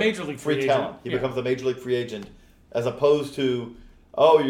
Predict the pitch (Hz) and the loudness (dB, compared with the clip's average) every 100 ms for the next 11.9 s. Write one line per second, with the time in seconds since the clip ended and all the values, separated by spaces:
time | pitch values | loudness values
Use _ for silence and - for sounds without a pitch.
0 | 135 131 131 139 139 135 127 135 135 143 | 2 4 4 4 2 0 0 2 2 2
1 | 143 139 117 - 104 110 113 117 117 127 | -2 -2 -6 -8 -6 -2 0 2 2 2
2 | 117 110 101 - 123 120 107 92 98 92 | 2 -2 -4 -4 -2 -2 -6 -6 -4 -4
3 | 92 92 90 - _ - 110 117 120 127 | -6 -6 -8 -18 _ -2 -2 0 -4 -2
4 | 117 107 - - _ - _ _ _ _ | -4 -4 -12 -20 _ -20 _ _ _ _
5 | _ 117 113 113 - 143 139 135 - - | _ -10 -8 -8 -2 2 4 2 -4 -6
6 | 113 123 139 123 - - 120 113 117 127 | -4 0 2 2 -4 -4 -4 -2 0 0
7 | - - - _ - 135 131 120 110 107 | 0 -10 -20 _ -8 0 0 2 -2 -2
8 | 120 110 92 151 139 131 113 101 - _ | -4 -4 -4 -4 -2 -2 -4 -8 -16 _
9 | 131 139 135 127 117 - - 113 120 127 | -4 0 0 -2 -12 -20 -16 -8 -4 -2
10 | 127 110 123 120 107 98 - - 117 120 | -2 -4 -4 0 0 -2 -8 -14 -12 -8
11 | 110 98 101 - - 107 104 151 - | -8 -6 -10 -8 -6 -6 -4 -4 -2